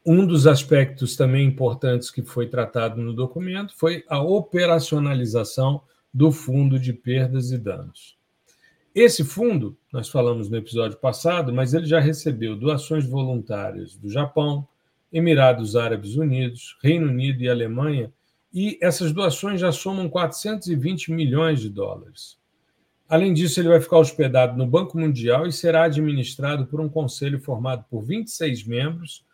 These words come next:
sendo doze de países desenvolvidos e quatorze de países pobres e emergentes. Então,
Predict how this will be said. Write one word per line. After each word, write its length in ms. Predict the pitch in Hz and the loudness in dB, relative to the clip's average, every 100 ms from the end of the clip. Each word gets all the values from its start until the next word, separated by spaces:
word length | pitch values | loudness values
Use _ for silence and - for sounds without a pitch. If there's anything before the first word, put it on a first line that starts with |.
| _ _ _ | _ _ _
sendo 520 | - 175 180 143 123 | -6 -2 2 2 0
doze 640 | 120 120 185 190 139 117 | 0 4 6 6 2 -2
de 120 | 113 110 | -6 -4
países 540 | 127 120 117 110 107 | 0 0 -2 -6 -10
desenvolvidos 840 | 101 127 127 156 147 117 185 143 147 | -6 -2 0 0 -2 -4 -2 0 -2
e 80 | |
quatorze 880 | - 220 220 - 165 233 226 170 160 | 0 -2 -2 -2 -2 2 2 0 -2
de 80 | 135 | -4
países 440 | 151 147 135 127 | -4 -2 -2 -4
pobres 540 | - 143 151 160 160 143 | -6 -2 0 0 -2 -4
e 60 | |
emergentes. 800 | 165 180 151 117 113 110 - - _ _ _ _ _ _ _ _ _ - | -4 -2 -2 -4 -6 -8 -16 -20 _ _ _ _ _ _ _ _ _ -4
Então, 520 | 123 127 156 190 160 | -4 4 4 2 -6